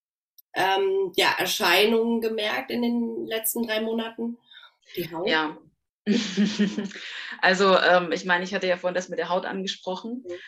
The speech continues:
Speaker 2: Und das ist auch das, äh, wo ich natürlich mit Argusaugen drauf geguckt habe. Und wir Frauen sind ja dafür prädestiniert, sehr genau hinzuschauen.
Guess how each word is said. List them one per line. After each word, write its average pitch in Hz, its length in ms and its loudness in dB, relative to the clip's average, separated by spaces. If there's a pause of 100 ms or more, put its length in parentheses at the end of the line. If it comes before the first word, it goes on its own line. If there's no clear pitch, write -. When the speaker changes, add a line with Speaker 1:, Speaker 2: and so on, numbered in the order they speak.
(140)
Speaker 2:
Und 180 120 -2
das 180 160 4
ist 180 120 -6
auch 170 160 -2
das, 170 340 -6
äh, 165 240 -2
wo 180 80 0
ich 185 80 -2
natürlich 175 440 -4
mit 180 120 -6
Argusaugen 165 640 0
drauf 143 300 -6
geguckt - 360 -14
habe. 165 280 -4
Und 165 140 -6
wir 175 100 -8
Frauen 170 280 -2
sind 170 140 -4
ja 160 80 -2
dafür 156 320 -8
prädestiniert, 196 840 -2
sehr 196 240 2
genau 208 240 2
hinzuschauen. 180 600 -10